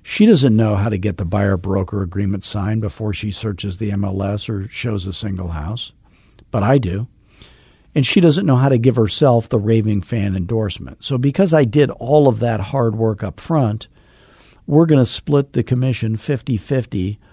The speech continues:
on that sale. Now, if they, they become her buyer, if they ever wanna list their house,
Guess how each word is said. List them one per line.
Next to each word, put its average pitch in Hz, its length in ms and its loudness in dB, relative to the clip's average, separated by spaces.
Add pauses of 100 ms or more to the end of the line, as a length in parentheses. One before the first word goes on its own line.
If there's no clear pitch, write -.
(220)
on 117 220 0
that 110 260 -2
sale. 101 360 -4
Now, 110 260 -2
if 113 140 -2
they, 143 360 2 (1120)
they 160 100 8
become 156 380 4
her 135 240 2
buyer, 120 500 -2 (640)
if 120 160 -2
they 143 160 6
ever 131 160 4
wanna 120 240 4
list 156 320 2
their 104 180 0
house, 90 520 -4